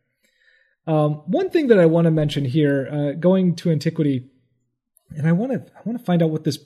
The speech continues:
what this word means, and I'm hoping that it just means, uh, oh, yep, that's what it is. Okay. Uh, seers were not, uh, in talking about divination in, in antiquity, uh,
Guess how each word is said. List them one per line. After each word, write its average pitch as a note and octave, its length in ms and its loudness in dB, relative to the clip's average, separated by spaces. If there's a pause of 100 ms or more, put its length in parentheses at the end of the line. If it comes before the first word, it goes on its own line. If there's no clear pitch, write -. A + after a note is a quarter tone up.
(140)
what D#3+ 180 -4
this C#3+ 220 -4
word D3 280 -2
means, C#3 300 -6
and C#3 80 -10
I'm C3+ 160 -14
hoping C#3+ 440 -2 (680)
that C#3+ 140 -4
it C#3+ 80 -4
just D#3 240 -6
means, C#3+ 680 -4 (140)
uh, C3+ 400 -4 (1500)
oh, A#3 260 0
yep, - 360 -2 (160)
that's D#3 260 -2
what F3 100 0
it D#3+ 80 -2
is. A#2+ 300 -6
Okay. G3 240 -2 (840)
Uh, E3+ 340 4 (100)
seers C#4 460 0
were G#3 100 0
not, G3 280 -4
uh, E3+ 80 2 (100)
in F#3 280 0
talking G#3 500 0
about D#3+ 480 -2
divination E3+ 460 2
in, E3 220 0
in E3 160 0
antiquity, D3 720 -2 (720)
uh, D#3+ 220 0